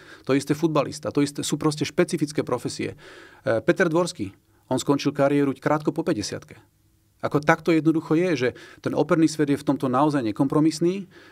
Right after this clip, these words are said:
lebo hlas a teda tieto, to ústrojenstvo je takisto len sval a niekedy to, niekedy to odíde. A to, čo sa tu teraz stáča do toho naratívu, že my sa správame asociálne a že, a že sme krutí a nespravodliví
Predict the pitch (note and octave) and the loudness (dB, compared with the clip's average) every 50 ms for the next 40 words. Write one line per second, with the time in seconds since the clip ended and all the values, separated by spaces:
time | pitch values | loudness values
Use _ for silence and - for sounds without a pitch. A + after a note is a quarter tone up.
0 | - _ C3 B2+ B2 B2+ A2+ B2+ C#3 D3+ D3 D3+ - - - - - - A#2+ A2 | -8 _ -2 0 0 2 2 4 4 4 2 0 -6 -12 -14 -18 -12 -6 -2 0
1 | G#2+ G#2 A2 A2+ - - A#2+ A#2 A2 - A2+ G#2+ - A#2 G#2+ - A#2+ A#2+ C#3+ C#3+ | 0 0 0 -2 -4 -4 -4 -4 -4 -4 -6 -4 -4 -4 -4 -2 -2 -2 -2 0
2 | - D#3+ D3 C3 A#2 - - A#2+ A2+ G#2+ - A#2+ A#2+ A#2+ - - B2+ A#2 A2 G#2+ | 2 2 2 2 0 -2 -2 -2 0 0 -2 -4 -4 -6 -6 -4 -4 -2 -2 -2
3 | - C3 C3+ D3 D#3+ E3 D#3 D3 A#2+ A2 A#2+ A#2 - C3+ B2+ B2 - C3+ A#2+ A#2 | 2 4 4 4 4 0 -2 -4 -4 -4 -4 -2 -2 -2 -4 -2 0 0 0 0
4 | A2 A#2 A#2 A2 - D3+ C#3 C3+ - C3 A#2 A2+ A#2+ C#3 D3 C#3+ D#3 E3 E3+ D#3+ | -2 -4 -6 -2 -2 0 -2 0 -2 -2 -2 0 0 0 0 2 2 0 0 -2
5 | - - - - - - - - - A#2 A2 A2+ A2 - - _ _ _ _ _ | -6 -14 -20 -20 -20 -20 -20 -6 0 2 2 2 2 0 -6 _ _ _ _ _
6 | - D#3+ - F3 - F3+ F3 D#3 D3+ D#3 D3+ D3 D3+ - C#3+ C#3 D#3+ E3 - D#3+ | -2 0 0 2 0 0 0 2 2 2 2 0 0 0 0 0 0 0 -2 -2
7 | C3 B2 A#2+ - B2+ B2+ B2 B2 C#3 D3 C#3+ D3 C#3 A#2+ A#2 A#2 G#2 A#2 A2+ B2 | -2 -2 -2 -2 -2 0 2 2 2 2 0 -2 -4 -2 -2 -2 -2 -2 -2 -2
8 | B2 - A#2 - - A#2+ A#2+ A#2+ A#2+ A#2+ A2 A2 A2+ - E3 D3+ - C#3+ B2+ B2 | -2 -4 -4 -2 0 0 0 0 0 0 0 -2 0 -2 -4 -2 0 0 2 2
9 | A#2+ A#2+ A#2+ A#2 A2+ G#2+ A2 A2 A2+ A2+ G#2+ - - - - - - - A2 G#2+ | 2 0 0 2 2 2 2 2 0 0 0 -2 -6 -16 -20 -20 -6 -6 -4 -4
10 | A2+ - - C3+ A#2+ - D3 D3+ D#3 D3+ D#3+ C#3+ B2+ A#2 A#2+ C3+ - - D#3+ C#3+ | -4 -4 -4 -4 -2 0 0 0 0 2 2 2 2 2 0 -2 0 0 2 2
11 | C3+ A#2+ A#2 A#2+ A#2 A2+ A#2 A2+ | 2 0 -2 -2 -2 0 0 2